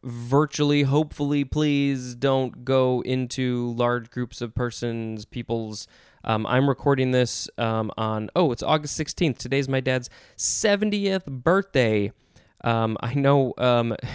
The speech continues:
in the episode today, I forgot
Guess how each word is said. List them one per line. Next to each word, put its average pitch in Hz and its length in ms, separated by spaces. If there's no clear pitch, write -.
in 135 120
the 127 160
episode 113 440
today, 107 400
I 131 240
forgot 156 560